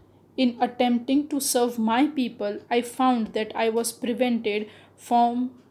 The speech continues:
from fulfilling my obligations as a son, a brother, a father, and a husband.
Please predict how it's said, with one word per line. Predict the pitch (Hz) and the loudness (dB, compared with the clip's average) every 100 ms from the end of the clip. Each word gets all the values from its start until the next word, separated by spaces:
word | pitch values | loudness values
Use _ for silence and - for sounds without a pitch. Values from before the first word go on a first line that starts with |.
| _ | _
from | - 247 247 | -2 2 2
fulfilling | 254 - 285 294 285 220 214 214 | 2 2 2 2 0 0 -2 0
my | 240 247 | -2 0
obligations | 240 214 226 220 214 - 220 214 - | 0 0 -4 -2 -2 -4 -6 -6 -2
as | 240 247 - - | 0 0 -6 -8
a | 233 | -6
son, | - 220 214 254 - - - | -2 -2 0 -2 -6 -18 -6
a | 233 | -4
brother, | 214 214 208 214 233 311 - | -2 -2 -2 -2 -4 -8 -10
a | - | -10
father, | - 233 214 196 214 - 226 | -2 0 0 -2 -8 -8 -8
and | 226 240 | -4 -2
a | 311 - - | -2 -6 -8
husband. | 226 220 - 247 | -4 -4 -6 -12